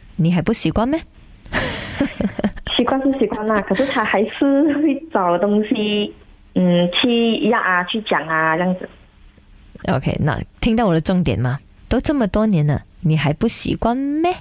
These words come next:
Speaker 1: 他是刚新进来的吗？还是你已经跟他一起相处了一段时间？
Speaker 2: 从二零一九到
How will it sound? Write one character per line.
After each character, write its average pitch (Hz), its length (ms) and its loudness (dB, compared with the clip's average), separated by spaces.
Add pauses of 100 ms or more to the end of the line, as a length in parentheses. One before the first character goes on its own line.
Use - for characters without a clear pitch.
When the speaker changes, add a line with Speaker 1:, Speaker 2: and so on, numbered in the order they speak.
(180)
Speaker 1:
他 202 220 0
是 233 160 -2
刚 226 260 0
新 269 240 0
进 269 200 0
来 170 180 2
的 180 40 2
吗？ 180 140 2
还 185 100 2
是 175 160 0
你 190 200 2
已 - 20 4
经 185 240 2
跟 196 220 0
他 208 120 2
一 190 60 2
起 185 100 2
相 175 240 0
处 175 140 0
了 147 80 2
一 151 60 2
段 160 160 2
时 - 180 -2
间？ 151 260 0 (360)
Speaker 2:
从 208 320 2
二 254 140 2
零 226 120 2
一 220 140 2
九 185 180 0
到 196 480 2